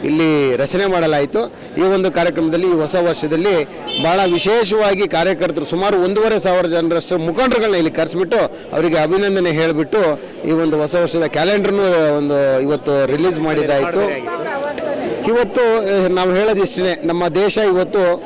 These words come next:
ಪ್ರಪಂಚದಲ್ಲೇ ಒಂದು ಐದನೇ ಸ್ಥಾನದಲ್ಲಿ ಇದೀವಿ ಅಂತೀವಿ, ಅದು ಮೂರನೇ ಸ್ಥಾನಕ್ಕೆ ಬರ್ತದೆ ಅಂತೀವಿ. ಕಾರಣ ನಮ್ಮ ನೆಚ್ಚಿನ ಪ್ರಧಾನಮಂತ್ರಿ ನರೇಂದ್ರ ಮೋದಿ, ಅದ್ಭುತವಾದಂಥ ಶಕ್ತಿ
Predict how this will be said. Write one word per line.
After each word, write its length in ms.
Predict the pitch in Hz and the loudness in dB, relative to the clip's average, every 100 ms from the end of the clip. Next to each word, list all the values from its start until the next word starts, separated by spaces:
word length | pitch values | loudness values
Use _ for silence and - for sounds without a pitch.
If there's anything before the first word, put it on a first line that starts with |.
| - | -6
ಪ್ರಪಂಚದಲ್ಲೇ 920 | 170 151 220 185 196 208 208 190 185 - - - - - | -4 0 -2 0 0 0 2 2 0 -6 -14 -14 -10 -4
ಒಂದು 300 | 170 175 - | 0 0 2
ಐದನೇ 360 | 170 202 262 | 0 2 0
ಸ್ಥಾನದಲ್ಲಿ 500 | 233 220 208 196 180 | 0 0 0 0 0
ಇದೀವಿ 200 | 170 170 | 2 2
ಅಂತೀವಿ, 260 | 156 143 143 - | 2 0 -2 -2
ಅದು 160 | 165 | -2
ಮೂರನೇ 320 | 180 196 233 | 0 2 2
ಸ್ಥಾನಕ್ಕೆ 340 | 208 202 185 143 | 0 0 -2 -2
ಬರ್ತದೆ 300 | 156 170 165 | -4 -2 -2
ಅಂತೀವಿ. 280 | 147 139 117 | 0 -2 -2
ಕಾರಣ 280 | 165 175 196 | -2 0 0
ನಮ್ಮ 220 | 170 151 | -2 -2
ನೆಚ್ಚಿನ 340 | 143 139 185 | -4 -2 -2
ಪ್ರಧಾನಮಂತ್ರಿ 540 | 175 156 156 143 135 180 | -2 -2 -2 -4 -2 -2
ನರೇಂದ್ರ 420 | 139 131 147 156 | -2 -2 -2 -2
ಮೋದಿ, 360 | 135 135 123 110 - - | -2 -4 -4 -6 -10 -6
ಅದ್ಭುತವಾದಂಥ 680 | 156 185 262 247 226 180 196 | -4 -2 0 0 0 0 -2
ಶಕ್ತಿ 380 | 190 - 175 - | -2 -2 -4 -2